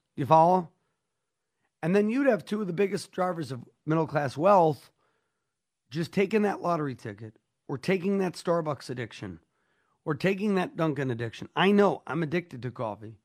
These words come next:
but I did that after I saved, after I was made fun of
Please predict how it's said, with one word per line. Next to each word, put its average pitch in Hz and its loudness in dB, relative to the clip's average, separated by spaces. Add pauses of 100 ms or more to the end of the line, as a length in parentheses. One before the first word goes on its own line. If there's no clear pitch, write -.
(840)
but 143 4
I 165 4
did 170 0
that 160 -2
after 170 0 (100)
I 139 -4
saved, 135 -6 (420)
after 185 0
I 160 4
was 156 0
made 151 -2
fun 170 0
of 117 -4